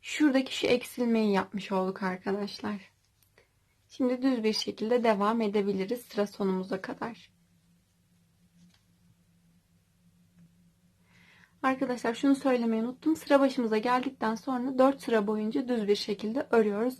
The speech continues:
Arttırma ve eksiltme yapmadan. Bu şekilde devam edeceğiz dört sıra.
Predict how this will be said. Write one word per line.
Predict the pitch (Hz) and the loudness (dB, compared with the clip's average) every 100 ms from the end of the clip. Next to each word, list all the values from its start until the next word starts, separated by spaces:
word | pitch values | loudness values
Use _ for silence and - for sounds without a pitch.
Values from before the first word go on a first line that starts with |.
| - | -4
Arttırma | 240 226 - 208 202 | -2 -2 -2 -2 0
ve | |
eksiltme | 208 - - - 269 | -4 -6 -12 -2 0
yapmadan. | 233 208 220 185 214 302 - - - - _ _ _ - | 2 0 -2 0 -2 -4 -8 -20 -20 -20 _ _ _ -8
Bu | |
şekilde | 262 220 - 202 269 - _ _ 262 | -4 -4 -4 -4 -4 -4 _ _ -2
devam | 233 220 202 | 4 6 6
edeceğiz | 196 196 285 285 233 | 2 -2 0 0 4
dört | 233 220 - | 4 4 -2
sıra. | - 190 214 - | -12 -10 -10 -12